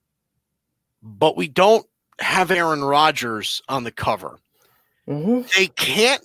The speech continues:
Speaker 1: put Aaron Rodgers on the cover, because what happens if they put a picture of him in a Packers uniform on the cover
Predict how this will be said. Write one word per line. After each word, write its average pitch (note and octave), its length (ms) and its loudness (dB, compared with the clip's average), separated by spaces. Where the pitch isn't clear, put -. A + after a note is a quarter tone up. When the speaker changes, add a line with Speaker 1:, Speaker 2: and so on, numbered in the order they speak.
Speaker 1:
put D3 220 -2
Aaron B2 340 -2
Rodgers F2+ 420 -6
on E2+ 140 -8
the D#2 80 -14
cover, C2 420 -10
because C#3+ 760 4
what C3+ 420 2
happens C3 1000 -4
if D3 180 -2
they F3+ 180 2
put F#3 220 -2
a D3+ 60 0
picture G#3 520 -2
of F#3+ 80 2
him A#3+ 180 0
in A#3 60 0
a A3 60 -2
Packers A#3+ 580 0
uniform A#2+ 640 -10
on E3+ 260 2
the A3 80 0
cover D3 560 2